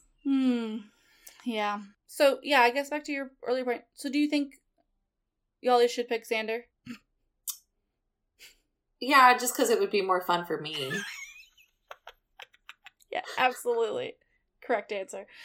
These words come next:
Speaker 1: Yeah.
Speaker 2: I'm sorry, Mal. I'm sorry.
Speaker 1: No, it's just like, I, I, I just keep hearing Yali just be like, "I, there's no romance.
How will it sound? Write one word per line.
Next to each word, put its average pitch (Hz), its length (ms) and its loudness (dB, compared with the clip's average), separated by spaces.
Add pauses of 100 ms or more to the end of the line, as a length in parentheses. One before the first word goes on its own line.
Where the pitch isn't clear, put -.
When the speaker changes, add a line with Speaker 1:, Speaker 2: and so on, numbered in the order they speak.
(200)
Speaker 1:
Yeah. 349 100 8
Speaker 2:
I'm 339 80 8
sorry, 339 500 8
Mal. 294 680 6
I'm - 160 -4
sorry. - 640 -6
Speaker 1:
No, 262 160 -2
it's - 260 -4
just 403 160 -4
like, 415 160 -2 (100)
I, - 100 6
I, - 280 0 (340)
I 392 120 10
just 440 160 6
keep 370 200 4
hearing 311 680 6
Yali 277 300 6
just 262 160 -4
be 262 80 4
like, 247 320 6
"I, 220 420 6
there's 214 200 -4
no 220 140 -2
romance. 214 680 -2